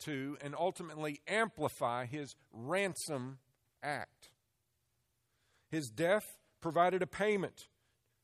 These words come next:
to purchase freedom for other people besides himself, because he was not a bondage. He was not in bondage. He was not a slave to anything. Ransom, the text here says he, his life was a ransom.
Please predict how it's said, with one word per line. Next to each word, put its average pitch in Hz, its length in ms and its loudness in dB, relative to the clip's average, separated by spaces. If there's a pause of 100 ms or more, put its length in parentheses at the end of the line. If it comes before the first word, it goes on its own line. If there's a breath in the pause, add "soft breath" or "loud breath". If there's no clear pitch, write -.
(140)
to 147 100 -4
purchase 180 680 2
freedom 156 680 0 (420)
for 147 280 -2
other 180 240 4
people 156 340 -6
besides 135 440 0
himself, 143 520 -4
because 113 320 -8
he 135 120 -10
was 127 200 -8
not 135 180 -2
a 135 60 -6
bondage. 117 680 -8 (440)
He 113 80 -16
was 110 120 -12
not 131 220 -4
in 117 120 -10
bondage. 101 380 -8
He 110 60 -18
was 104 160 -14
not 131 300 -4 (240 soft breath)
a - 60 -12
slave 123 580 -6
to 120 160 -14
anything. 120 420 -10 (1120 soft breath)
Ransom, 170 640 0 (120)
the 131 100 -4
text 165 360 -2
here 165 160 -2
says 156 340 2
he, 156 220 -6 (160 soft breath)
his 135 160 -6
life 156 260 4
was 127 140 -6
a 127 60 -4
ransom. 160 640 -2